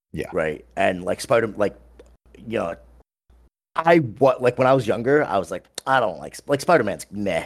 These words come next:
Speaker 2: he's all right." But now they have this, like, really cool portrayal of Spider-Man with, um, I almost said Andrew Garfield, but it's not
Speaker 1: Tom
Speaker 2: Garfield, it's, uh,
Speaker 1: Holland.
Speaker 2: Holland. I love Tom Holland Spider-Man. Um, and, and they've got these really cool,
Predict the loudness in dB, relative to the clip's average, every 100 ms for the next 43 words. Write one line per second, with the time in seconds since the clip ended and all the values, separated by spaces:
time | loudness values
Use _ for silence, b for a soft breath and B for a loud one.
0 | 0 2 2 2 0 -2 -6 B B _
1 | 0 2 4 4 6 6 6 4 2 2
2 | 0 -2 -4 -10 -4 0 0 -2 -4 -4
3 | -6 0 6 6 6 2 2 4 4 4
4 | 4 2 0 -2 -2 -4 -2 -4 -8 -18
5 | _ _ _ _ _ _ -10 -6 -6 -6
6 | -8 -10 -8 -6 -6 -6 -10 -10 -10 -10
7 | -4 -4 -2 -2 -2 -2 -6 -6 -10 -12
8 | -6 -2 -2 -2 -2 -2 2 2 2 2
9 | 0 2 0 -2 0 0 0 -2 -2 -2
10 | -6 B B _ _ _ -2 4 4 4
11 | 2 -2 -10 -20 -20 _ _ _ _ _
12 | 0 2 0 0 2 2 2 2 2 2
13 | -2 0 -2 0 2 4 2 0 -4